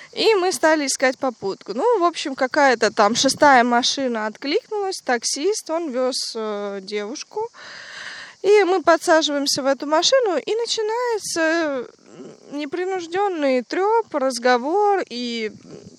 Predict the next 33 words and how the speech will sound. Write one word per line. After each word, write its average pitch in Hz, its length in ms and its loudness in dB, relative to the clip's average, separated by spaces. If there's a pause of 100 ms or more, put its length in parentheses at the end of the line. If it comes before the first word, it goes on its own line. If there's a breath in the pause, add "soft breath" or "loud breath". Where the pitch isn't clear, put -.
там 202 200 -6
водитель 262 420 -2
начинает 247 460 0
ш-, - 100 -6 (160)
с 233 100 -10
того, 262 300 -2
что: 240 240 0
"А 214 40 -2
мы 262 180 -4
думали, 285 520 -2
что 214 640 -4
вдруг 220 280 -6
это 233 180 -4
маньяк", 202 640 0
например, 185 420 -8
ну, 202 140 -4
на 202 160 -2
Юру. 190 440 -6 (720 loud breath)
Хотя, 208 240 0
почему, 254 300 2
я 240 80 10
не 269 40 4
знаю, 254 200 8
почему 254 240 0
он 247 100 4
меня 262 280 6
не 415 120 6
отметил, 269 460 2
ну, 269 60 6
может, 359 220 2
не 302 80 -4
заметил 277 580 2
просто. 233 460 -6